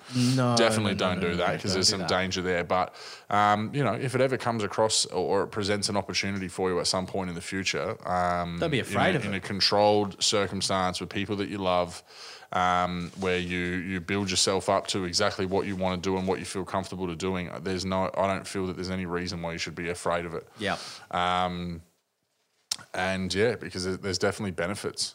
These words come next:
Speaker 2: Um, and it's the same with,
Speaker 1: Hundred percent.
Speaker 2: you know, I, I think it's the same with, with weed and, and, and C B D oil and stuff now as well. Like, these things are, shouldn't be seen as outlandish, um,
Speaker 1: Not at all.
Speaker 2: anymore. And as I said, the proof is in the pudding with my parents.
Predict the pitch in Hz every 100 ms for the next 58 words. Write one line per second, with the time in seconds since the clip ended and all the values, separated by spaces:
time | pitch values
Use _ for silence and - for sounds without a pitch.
0 | - 90 90 87 101 104 113 143 117 110
1 | 95 87 98 90 87 64 - - 101 95
2 | 92 - 92 90 98 101 90 90 98 113
3 | 98 87 90 90 82 92 87 104 95 87
4 | 95 113 117 113 107 - 107 - 107 101
5 | 92 101 107 107 98 92 - - - -
6 | - 107 113 - 107 107 98 92 92 -
7 | - 120 101 92 - 95 92 90 87 82
8 | 92 98 78 - - _ 90 90 87 180
9 | 113 92 - 92 104 131 - - - -
10 | - 92 92 95 95 110 90 82 107 101
11 | 92 87 85 92 90 85 85 - 95 104
12 | - -